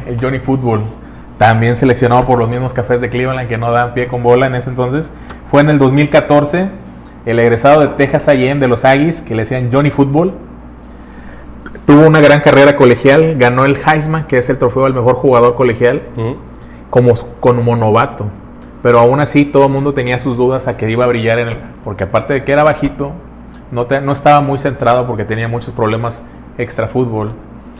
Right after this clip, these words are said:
Speaker 1: Este, problemas de conducta, le gustaba el dinero, llegó a, a vender, ah, tarjetas autografiadas, que está prohibido, este, para ganar dinero, e incluso que su familia es de dinero, güey.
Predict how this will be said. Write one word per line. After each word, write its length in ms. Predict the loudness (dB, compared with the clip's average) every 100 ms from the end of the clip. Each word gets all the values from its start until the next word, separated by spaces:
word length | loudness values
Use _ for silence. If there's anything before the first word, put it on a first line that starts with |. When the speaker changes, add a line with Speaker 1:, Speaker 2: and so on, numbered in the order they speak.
| -10
Speaker 1:
Este, 760 | -8 -8 -6 -4 -2 -2 -6 -12 -18 -20 -20 -20 -20 -20 -20 -18 -18 -16 -2
problemas 320 | 2 2 2
de 120 | 0 0
conducta, 840 | 2 4 2 4 2 2 -2 -6 -4
le 100 | -4
gustaba 480 | -2 2 4 2
el 120 | 0 -4
dinero, 420 | -2 -2 0 0
llegó 280 | 0 0 0 0
a, 100 | 2
a 40 |
vender, 340 | 0 0 0 2 2
ah, 300 | 2 0 -4 -6 -14 -18 -20 -20 -20 -20 -20 -20 -20 -4
tarjetas 440 | -2 0 -2 -2 0
autografiadas, 880 | 0 0 0 2 2 0 0 -4 -8
que 80 |
está 220 | -8 -8 -6
prohibido, 480 | -6 -6 -6 -8 -8
este, 800 | -6 -6 -8 -6 -4 -4 -6 -10 -12 -18 -20 -20 -20 -20 -20 -20 -20 -2
para 200 | 2 4
ganar 260 | 4 4 2
dinero, 480 | 2 2 4 2 0
e 120 | -6
incluso 400 | -4 -2 -2 -2
que 100 | -4
su 140 | -6
familia 500 | -4 -4 -2 -4 -4
es 100 | -4 -4
de 100 | -6
dinero, 340 | -6 -8 -8
güey. 160 | -8